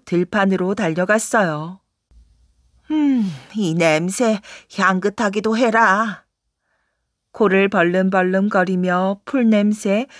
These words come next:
흙냄새를 잔뜩 들이마셨다가 후 하고 내뱉었어요. "이제 좀 살 것 같네." "아버지, 아버지!" "아니, 이놈아,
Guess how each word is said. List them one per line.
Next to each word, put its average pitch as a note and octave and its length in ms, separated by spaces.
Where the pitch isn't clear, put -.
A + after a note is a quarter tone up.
흙냄새를 A3+ 760
잔뜩 F3+ 680
들이마셨다가 F#3 1120
후 A3+ 380
하고 G3+ 480
내뱉었어요. F3 1120
"이제 E3+ 420
좀 D#3+ 180
살 G3+ 260
것 A#3 180
같네." B3+ 800
"아버지, C4+ 880
아버지!" D#4+ 960
"아니, C4+ 560
이놈아, E3 1000